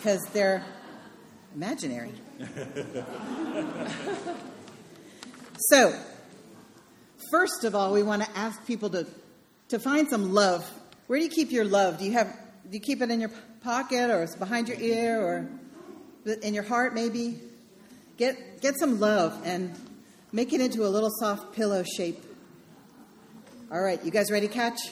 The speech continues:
They're gonna throw love. One, two, three, throw. Awesome. How about some, some bravery? Sometimes you need bravery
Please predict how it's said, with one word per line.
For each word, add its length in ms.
They're 100
gonna 140
throw 200
love. 320
One, 580
two, 420
three, 400
throw. 1600
Awesome. 760
How 180
about 260
some, 380
some 180
bravery? 640
Sometimes 440
you 60
need 200
bravery 580